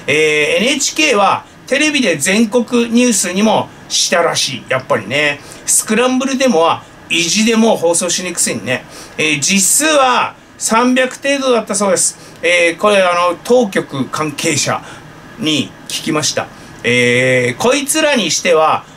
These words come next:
森が少ねえな。えー、四十人ぐらいを四百って言ってるのかなって思いましたけれども、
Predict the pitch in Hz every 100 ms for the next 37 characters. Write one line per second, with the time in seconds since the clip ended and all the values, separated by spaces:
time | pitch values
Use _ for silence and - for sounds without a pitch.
0 | - 147 165 202 233 214 - - 208 208
1 | 175 117 117 214 208 - - - 123 127
2 | 123 117 110 - 151 170 214 202 247 254
3 | 254 247 247 196 147 143 160 170 - -
4 | - - 156 117 113 113 117 135 151 160
5 | 131 113 135 127